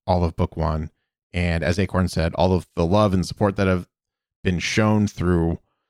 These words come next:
Aang Mail, through the Messenger Hawk, and that would be Twitter,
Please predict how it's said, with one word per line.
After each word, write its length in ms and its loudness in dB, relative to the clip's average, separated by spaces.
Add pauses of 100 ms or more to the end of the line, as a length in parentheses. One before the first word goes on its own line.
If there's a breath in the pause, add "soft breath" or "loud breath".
(540)
Aang 260 4
Mail, 580 2 (540)
through 120 2
the 80 0
Messenger 500 2
Hawk, 400 2
and 280 -6 (360)
that 120 0
would 80 -2
be 160 -4
Twitter, 640 2